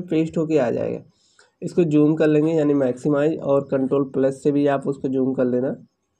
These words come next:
जितने भी ज़रूरत है उतने पे आप रख लेना। इसके बाद next में आप move tool लेना, move tool से इस photo को आपको जहाँ पे भी रखना है इस तरह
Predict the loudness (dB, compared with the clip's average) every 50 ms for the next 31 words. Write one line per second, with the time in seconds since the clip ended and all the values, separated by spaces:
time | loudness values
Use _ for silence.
0 | -20 -20 _ _ _ _ -6 -4 -2 0 2 2 2 4 4 4 4 4 4 2
1 | 2 2 0 -2 -2 -2 -2 -2 -4 -2 -2 -4 -4 -4 -6 -6 -6 -6 -4 -4
2 | -4 -4 -6 -8 -12 -18 _ _ _ _ _ _ _ _ _ _ _ _ _ _
3 | _ _ _ -20 -20 -20 _ _ _ -2 -2 2 4 4 4 4 4 4 4 6
4 | 4 4 2 0 0 2 4 4 4 4 2 0 0 2 2 2 2 2 0 0
5 | 2 4 4 4 4 4 2 2 2 2 2 2 2 2 2 2 2 2 2 0
6 | 0 0 -2 -2 -2 0 0 0 0 -2 0 -2 -2 -2 -2 -6 -6 -6 -6 -4
7 | -4 -6 -10 -12 -8 -4 -2 -2 -2 0 0 0 0 2 2 2 0 0 0 -2
8 | 0 0 0 0 0 0 -2 -4 -6 -6 -2 -2